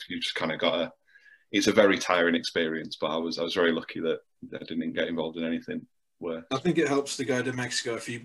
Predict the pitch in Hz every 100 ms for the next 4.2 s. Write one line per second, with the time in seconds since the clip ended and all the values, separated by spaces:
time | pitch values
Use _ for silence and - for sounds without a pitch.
0 | - _ 101 98 117 110 113 113 110 104
1 | 98 - _ _ _ _ _ _ _ 113
2 | 110 110 107 110 110 107 101 98 - -
3 | - - 107 107 110 143 107 98 98 -
4 | 139 113